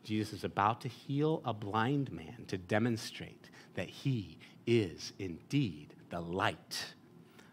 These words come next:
of the world. Do you see the artistic picture that John's painting here?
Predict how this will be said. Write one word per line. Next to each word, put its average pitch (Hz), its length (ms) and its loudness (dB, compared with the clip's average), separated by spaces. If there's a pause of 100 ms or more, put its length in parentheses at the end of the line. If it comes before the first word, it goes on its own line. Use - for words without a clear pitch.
(300)
of 82 140 -6
the 73 80 -10
world. 73 320 -12
Do - 60 -6
you 107 40 -2
see - 140 2
the 180 120 0
artistic 135 480 0
picture - 320 0
that 127 100 0
John's 120 260 0
painting 120 340 -4
here? 120 180 -6